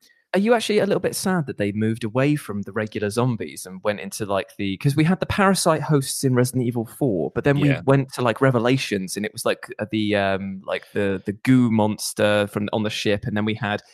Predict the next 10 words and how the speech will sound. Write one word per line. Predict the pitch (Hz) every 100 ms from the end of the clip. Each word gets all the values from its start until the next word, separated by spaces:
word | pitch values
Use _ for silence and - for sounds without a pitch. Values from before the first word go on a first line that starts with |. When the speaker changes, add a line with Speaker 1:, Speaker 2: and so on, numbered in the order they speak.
| -
Speaker 1:
Resident | 117 - 90
Evil | 98 98
seven | - 117 110 101
that | 101
had | 113 92 95 - _ _ 104
a |
goo | - 127 107
monster | 107 101 - 107
again. | 98 95 107 104 101 - _ -
Like, | 104 98